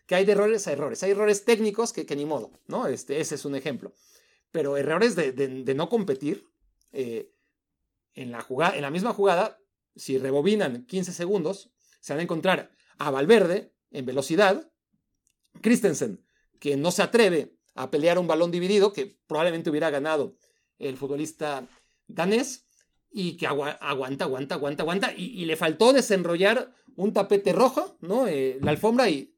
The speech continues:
"Anda, por aquí, señor Valverde, continúe". No lo ataca nunca, Valverde cambia de juego, y, y a partir de ahí, diez segundos después, el error de Koundé, eh, la asistencia maravillosa de Koundé a Rodrigo, le abre al Real Madrid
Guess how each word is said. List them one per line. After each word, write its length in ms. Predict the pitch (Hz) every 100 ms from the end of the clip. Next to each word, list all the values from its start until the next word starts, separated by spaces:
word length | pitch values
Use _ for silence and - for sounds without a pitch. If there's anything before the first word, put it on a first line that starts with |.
| _
"Anda, 300 | 175 160 -
por 120 | 175
aquí, 180 | 170 233
señor 380 | 202 170 170 156
Valverde, 480 | 151 143 135 98 - _ -
continúe". 500 | 175 208 214 180 - _ _ _ _ _
No 140 | 151 220
lo 60 |
ataca 280 | 202 202 226
nunca, 420 | 254 240 254 - _ _ -
Valverde 560 | 135 139 139 196 156
cambia 260 | 165 165 175
de 60 |
juego, 380 | 185 208 208 240 _ _ _ _
y, 600 | - 156 139 131 120 107 _
y 100 | 127
a 80 | 139
partir 320 | 139 143 151
de 60 | 143
ahí, 380 | 135 156 - _ -
diez 260 | 143 175
segundos 320 | 160 151 156
después, 520 | 131 - 143 147 - _ _ _
el 200 | 131 135
error 280 | 135 147 143
de 120 | 139
Koundé, 500 | 143 127 135 143 - _ _ _
eh, 520 | - 120 113 107 98 -
la 120 | 120
asistencia 520 | 120 127 165 151 151
maravillosa 520 | 123 120 127 139 139
de 100 | 127
Koundé 360 | - 120 131 131 _ _
a 180 | 139 135
Rodrigo, 580 | 135 135 143 147 151 - _ _ _
le 180 | 120 139
abre 260 | 143 143
al 120 | 135 127
Real 180 | 139
Madrid 360 | 139 135 139